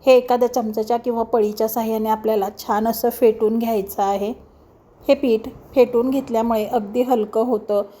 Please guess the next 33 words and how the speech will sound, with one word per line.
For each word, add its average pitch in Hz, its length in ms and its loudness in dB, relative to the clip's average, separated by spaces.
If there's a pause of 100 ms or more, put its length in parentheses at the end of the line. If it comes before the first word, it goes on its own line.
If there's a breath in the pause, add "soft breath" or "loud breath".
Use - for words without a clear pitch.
(280 loud breath)
व 220 160 4 (200)
छान 214 220 2
असं 214 240 -6
फुलतं. 208 480 -2 (320 loud breath)
आता 233 180 2
याच्यावरती 240 480 2
झाकण 226 380 -4
ठेवून 220 280 -2
हे 220 100 -2
पीठ 214 260 -2
आपल्याला 214 460 0 (380 loud breath)
रात्रभर 220 600 2 (120)
फुलण्यासाठी 220 680 -4
ठेवून 214 400 -2
द्यायचं 208 400 0
आहे. 196 360 -2 (920 loud breath)
दुसऱ्या 277 300 2
दिवशी 277 260 -2
सकाळी 247 440 0
सर्वात 226 420 0
अगोदर 220 340 2
आपण 208 300 -4
चटणी 214 420 -2
तयार 202 200 2
करून 202 340 -4
घेऊ. 196 240 -4 (420 loud breath)
चटणीसाठी 233 480 0
इथे 233 180 -2
मी 240 200 0
ओला 220 260 4
नारळ 208 320 -2
घेतला 220 360 -4
आहे, 190 280 -4